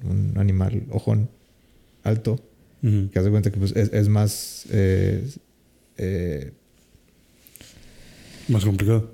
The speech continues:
Speaker 1: Sí, es más complicado, es más, eh, abusado, digamos. Y se pone, o sea, si, si se va rápido, si sabe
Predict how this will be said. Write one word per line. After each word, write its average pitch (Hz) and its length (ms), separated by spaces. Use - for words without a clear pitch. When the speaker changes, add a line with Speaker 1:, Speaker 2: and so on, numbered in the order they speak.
Speaker 1:
Sí, 120 140
es 120 100
más 123 160
complicado, 143 480
es 120 160
más, 131 240
eh, 113 540
abusado, 113 460
digamos. 117 400
Y 107 160
se 98 100
pone, 101 640
o 117 80
sea, 104 240
si, 110 480
si 117 300
se - 520
va 110 160
rápido, 120 460
si 110 180
sabe 110 340